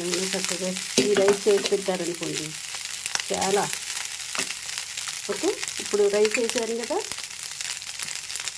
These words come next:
ఉప్పు కొంచెం కావాలంటే చూసేసుకోవచ్చు. సాల్ట్ కూడా వేసాను కాబట్టి ఇప్పుడు కింద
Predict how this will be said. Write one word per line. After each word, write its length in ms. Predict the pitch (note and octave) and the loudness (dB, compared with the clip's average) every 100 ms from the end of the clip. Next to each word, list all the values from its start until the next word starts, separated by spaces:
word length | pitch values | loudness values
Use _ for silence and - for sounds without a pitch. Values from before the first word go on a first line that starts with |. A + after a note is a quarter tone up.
| B3+ | -4
ఉప్పు 160 | B3+ B3+ | -2 2
కొంచెం 380 | G3+ G3 F#3+ - - - | 6 6 4 -2 -4 -2
కావాలంటే 480 | G#3 F#3 G#3 G#3+ B3+ B3+ | 0 2 2 2 0 0
చూసేసుకోవచ్చు. 760 | F#3 F#3+ F#3 - C3 - - - - - - - - - - - - - - - - - - - - - - - - - - - - - - | -2 0 -2 -2 -2 -2 -2 -6 -8 -6 -8 -8 -8 -8 -8 -8 -8 -8 -6 -6 -8 -10 -10 -10 -10 -8 -8 -8 -10 -10 -10 -8 -6 -6 0
సాల్ట్ 260 | G#3 G3 G3 | 4 4 2
కూడా 120 | G#3+ G3+ | 2 4
వేసాను 340 | F3+ - F3+ F3 | 4 4 4 4
కాబట్టి 340 | F3+ F#3 F#3 E4+ - | 2 0 2 2 2
ఇప్పుడు 260 | - C4+ D#4+ | 2 2 4
కింద 180 | G#3+ | 8